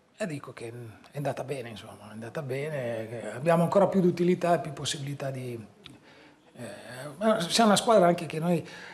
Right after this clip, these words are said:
approfitta di, di queste partite anche per,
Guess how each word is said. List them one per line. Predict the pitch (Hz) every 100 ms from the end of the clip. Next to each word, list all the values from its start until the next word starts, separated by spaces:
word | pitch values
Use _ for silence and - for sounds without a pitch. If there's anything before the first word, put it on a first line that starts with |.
| -
approfitta | 151 139 175 214 196 190
di, | 180 180
di | 175
queste | 202 185 190
partite | 185 170 196 196 185
anche | 170 165 160
per, | 147 143 139